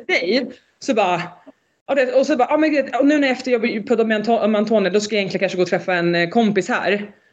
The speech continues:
Och sen så kan, "Ja, men jag kanske kan få in lite jobb också." Så börjar det här igen. Bara för att man har liksom,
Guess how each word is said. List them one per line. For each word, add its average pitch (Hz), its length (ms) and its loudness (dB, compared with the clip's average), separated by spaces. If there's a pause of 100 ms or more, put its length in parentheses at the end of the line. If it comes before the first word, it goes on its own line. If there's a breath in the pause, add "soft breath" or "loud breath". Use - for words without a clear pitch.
(220 soft breath)
Och 233 140 0
sen 247 160 0
så 214 140 -2
kan, 254 160 0
"Ja, 311 60 0
men 339 60 2
jag 359 100 0
kanske 370 180 0
kan 349 80 2
få 339 100 0
in 311 60 2
lite 269 160 0
jobb 262 220 2
också." 233 300 0
Så 254 120 2
börjar 285 600 2
det 226 60 0
här 180 400 -2
igen. 185 360 0 (160)
Bara 233 180 2
för 208 80 -2
att 180 60 0
man 214 140 2
har 208 80 2
liksom, 196 220 -2